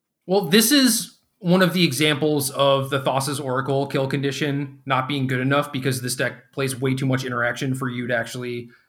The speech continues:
you know, stick all your Lotus Cobras and, you know, stick Dryads and stuff like that. So that's not really viable here. I do agree that ultimatum into, like, three big things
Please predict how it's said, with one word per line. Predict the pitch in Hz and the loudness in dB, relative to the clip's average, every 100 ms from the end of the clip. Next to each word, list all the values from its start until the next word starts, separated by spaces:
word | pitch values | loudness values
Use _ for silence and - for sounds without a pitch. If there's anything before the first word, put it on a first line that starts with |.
| _ | _
you | 131 | -6
know, | 123 | -4
stick | - - 170 | -2 0 2
all | 156 | 2
your | 147 147 | 2 2
Lotus | 139 135 | 0 0
Cobras | 131 135 131 135 131 131 127 | -2 -2 0 0 2 0 -2
and, | 120 120 127 _ _ | -6 -8 -12 _ _
you | 123 | -10
know, | 117 | -8
stick | - 151 | -8 -8
Dryads | 135 127 120 123 123 127 | -4 -2 -2 -2 -4 -6
and | 120 | -4
stuff | 123 - | -4 -4
like | 120 | -8
that. | 110 120 139 - _ _ _ _ | -6 -4 -6 -10 _ _ _ _
So | - 147 139 135 - _ _ | -2 2 2 -2 -8 _ _
that's | 127 156 185 - | -2 2 2 4
not | 190 160 | 4 4
really | 185 | 4
viable | 170 160 165 170 165 | 4 6 4 4 -2
here. | - 156 180 214 - _ - | -2 0 0 0 -6 _ -2
I | 151 | -2
do | 127 175 196 | 2 2 4
agree | 175 143 170 170 | 2 2 4 4
that | 156 151 | 4 2
ultimatum | 156 156 165 151 147 151 | 0 2 2 2 2 0
into, | 170 143 135 147 147 | -2 -4 -2 -2 0
like, | 139 131 | -2 -4
three | - 131 147 156 | -6 -8 -6 -4
big | 147 143 131 | 0 0 0
things | 139 135 180 214 - | -2 0 0 0 -4